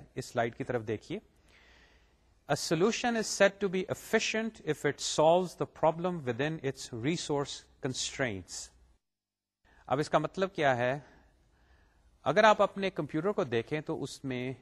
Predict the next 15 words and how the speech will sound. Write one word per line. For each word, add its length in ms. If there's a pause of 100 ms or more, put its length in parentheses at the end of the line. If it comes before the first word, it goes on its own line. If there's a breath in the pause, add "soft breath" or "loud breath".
(120)
سی 240
پی 140
یو 260
ہے، 140
اس 260
میں 140
ہارڈ 300
ویئر 160
ہے، 180
اس 220
میں 80
میموری 440
ہے، 140 (1200)
اور 140
دوسرا 500